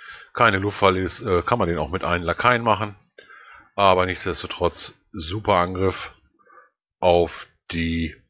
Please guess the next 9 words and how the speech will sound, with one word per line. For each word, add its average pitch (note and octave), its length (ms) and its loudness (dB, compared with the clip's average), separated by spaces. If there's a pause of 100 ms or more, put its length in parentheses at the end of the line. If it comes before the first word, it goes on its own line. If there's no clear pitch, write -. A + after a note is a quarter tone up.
(640)
sechsundzwanzig, G2+ 1300 -4
vierundzwanzig, F#2+ 960 -6
fünfundzwanzig. G#2 880 -4
Jetzt F2 180 -8
muss F#2+ 160 -10
ich - 160 -16
ein E2+ 80 -12
bisschen F2+ 300 -8
gucken. C3+ 360 -4